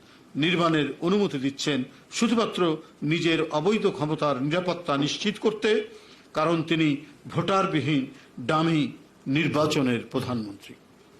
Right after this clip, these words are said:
এই জন্য তার কিছু প্রভু দরকার, দেশের বাইরে,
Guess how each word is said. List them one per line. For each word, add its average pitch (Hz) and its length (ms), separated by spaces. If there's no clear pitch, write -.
এই 175 140
জন্য 165 240
তার 147 200
কিছু 135 460
প্রভু 190 300
দরকার, 214 380
দেশের 143 340
বাইরে, 139 340